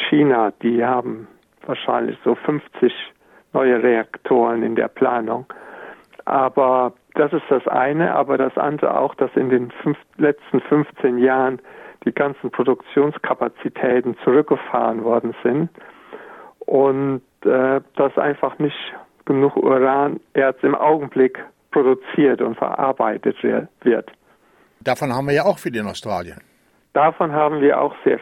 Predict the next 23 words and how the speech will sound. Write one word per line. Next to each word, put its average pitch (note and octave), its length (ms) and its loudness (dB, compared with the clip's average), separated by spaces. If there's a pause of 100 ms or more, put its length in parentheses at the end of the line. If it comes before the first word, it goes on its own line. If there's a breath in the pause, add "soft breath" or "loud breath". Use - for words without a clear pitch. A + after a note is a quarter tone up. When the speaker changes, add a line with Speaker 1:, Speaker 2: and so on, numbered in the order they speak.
Speaker 1:
viel, D3 460 0
ja. B2 340 0 (420)
Ein C#3 160 -10
größeres D3 480 0 (100)
Problem B2+ 420 2
im B2+ 140 -2
Augenblick B2+ 560 -2
ist C#3 180 2 (320 loud breath)
die D3 100 2
Konzentrierung D#3 920 2
von B2 280 -2
Uranium. A#2+ 920 2
Das D3 160 2 (120)
muss C3+ 200 4 (220)
gemacht B2+ 420 -2
werden. A#2+ 240 0
Und B2 120 0
da C3+ 100 4
gibt's D3+ 320 -2
nur C#3 240 4
einige B2 560 0 (120)
ganz C3+ 260 -2
spezielle A#2+ 880 0